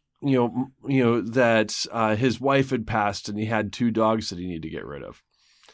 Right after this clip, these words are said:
I'm like, "Aw, dude, this is, this is not how I wanna start my day." Of course, they leave,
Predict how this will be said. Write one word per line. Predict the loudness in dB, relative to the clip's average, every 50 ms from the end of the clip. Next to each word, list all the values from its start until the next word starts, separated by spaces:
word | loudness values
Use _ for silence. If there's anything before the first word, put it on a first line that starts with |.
| _ _ -6
I'm | 0 2
like, | 4 4 4 2 0 -6 -14 _ _ _ _ _ _ _
"Aw, | -4 0 0 0 0
dude, | 0 -2 -2 -2 -2 -2 -4 -8 -10 -16 _ _ _ _ _ _ _ _ _ -2
this | 0 2 2
is, | 2 2 0 0 -4 -6 _ -16 -20 -10 -2 0
this | 0 2 2
is | 0 0 4
not | 6 8 8 8 8 8
how | 8 8
I | 8 8
wanna | 6 6 6 6 4
start | 2 2 4 4 4 4 4
my | 4 4 4
day." | 6 6 6 4 4
Of | 2 2
course, | 2 2 2 4
they | 4 4 4
leave, | 4 4 2 2 2 0 -4 -8